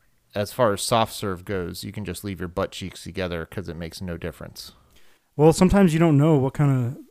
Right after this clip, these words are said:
Speaker 2: serve you're gonna have, I guess. So just spread 'em in, just in case.
Speaker 1: I didn't either.
Speaker 2: Well,
Speaker 1: Well,
Speaker 2: this
Speaker 1: first let's determine if it makes any difference at all with any serves, any consistencies. And then if it does, then you can do that. But otherwise,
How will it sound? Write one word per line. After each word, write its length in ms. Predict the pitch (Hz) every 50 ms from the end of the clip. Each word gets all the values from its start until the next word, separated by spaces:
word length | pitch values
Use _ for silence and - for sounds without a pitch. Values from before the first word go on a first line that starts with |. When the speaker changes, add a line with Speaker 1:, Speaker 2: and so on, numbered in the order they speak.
| _ _ -
Speaker 2:
serve 260 | - - 143 143 131 123
you're 80 | 131
gonna 160 | 117 127 120 107
have, 240 | 113 131 127 113
I 100 | 107 104
guess. 240 | 101 107 101 104 -
So 140 | - - 123
just 280 | 123 147 139 - - - _ _
spread 260 | - - - 135 143 143
'em 120 | 139 131 123 107 131
in, 140 | 143 135 120
just 220 | 123 131 - -
in 80 | 135 113
case. 400 | - 131 135 123 110 - - - _ _ _ _ _
Speaker 1:
I 140 | - 113 131
didn't 200 | 170 165 135 131
either. 340 | 135 143 143 117 78 69 - _ _ _ _ _ _
Speaker 2:
Well, 240 | - 170 185 185 180
Speaker 1:
Well, 220 | 170 160 160 165
Speaker 2:
this 200 | 160 190 190 -
Speaker 1:
first 320 | - - 180 180 175 - -
let's 220 | 180 160 - -
determine 480 | - - 139 - - 175 170 165 165 160
if 120 | 151 131 -
it 100 | 143 123
makes 240 | 135 139 120 -
any 240 | - - 131 135 131
difference 400 | 110 120 120 - - 120 107 -
at 60 | 117
all 200 | 104 107 113 110
with 140 | 101 98 -
any 180 | 113 110 113 104
serves, 600 | 90 - - 98 92 90 87 110 - - - _ _ _ _ _ _ _ _ _ _ _ _ _ _ _ - _ _ _ -
any 180 | - 123 123 104
consistencies. 920 | - - 92 85 - - 87 - - 92 85 - - 92 90 90 95 -
And 120 | 107 110
then 100 | 110 110 117
if 120 | 113 -
it 120 | 117 101 _
does, 240 | - 95 95 87 -
then 160 | - 117 107
you 100 | 101 90
can 140 | - 98 85
do 140 | 82 82 80
that. 280 | 80 76 76 - _ _
But 120 | - 98
otherwise, 680 | 107 110 110 107 104 98 98 95 92 92 92 - - -